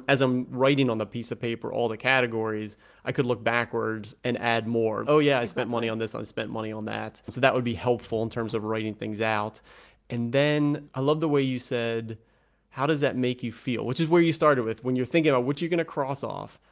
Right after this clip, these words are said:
Speaker 2: Right.
Speaker 1: Think about how you would feel if you never got to spend money on that category. And that's really important.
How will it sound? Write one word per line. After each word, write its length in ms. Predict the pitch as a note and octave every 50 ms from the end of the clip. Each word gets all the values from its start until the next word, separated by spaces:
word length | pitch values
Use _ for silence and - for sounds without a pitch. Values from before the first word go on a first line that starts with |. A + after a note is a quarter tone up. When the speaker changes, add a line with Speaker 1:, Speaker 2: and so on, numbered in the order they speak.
| _ _ _ _ _ _ _ _ _ _ -
Speaker 2:
Right. 220 | G#3+ G3+ G#3+ A3+
Speaker 1:
Think 180 | - E3+ - -
about 440 | E3+ C3+ A#2+ A2+ A2+ A2+ A#2 - - -
how 160 | - C3 C3
you 220 | C3+ C3+ C3 C3
would 260 | B2 B2 A#2+ A2+ A2 - _ _
feel 880 | - - - - - F#3+ F#3 F#3 F3 C#3+ A2+ G#2+ A2 A#2 C#3 D3+ - - _ _ _ _ _ _ _ _ _ _ _ _ _ _ _ _ -
if 200 | C3+ B2 - -
you 120 | B2+ B2
never 400 | B2 B2 B2 B2+ C3 B2 B2+ B2
got 180 | A#2 A#2 A#2 A2+
to 100 | - A2
spend 380 | - - - A#2 A2+ A2 A2
money 460 | A2 A2 A2 G#2+ G#2+ G#2 G#2 G2+ G2 - _ _ _ _ _ -
on 140 | A#2 A2+ A2
that 180 | A2 G#2 G#2
category. 680 | - - - - - - - F#2 F#2 F#2 - - A#2 - _ _ _ _ _ _ _ _ _ _ _ _ _ _ _ _ _ _ _ _ _ _ _ _ _ _ _ _ _ _ _ _ _
And 160 | D3 D3+ D#3+
that's 220 | E3+ F#3+ G3+ G3 -
really 220 | F#3 F#3 E3+ D#3+ D3
important. 680 | C3 A#2+ - - D#3+ E3+ E3 D#3 C#3 B2+ A#2+ A#2+ -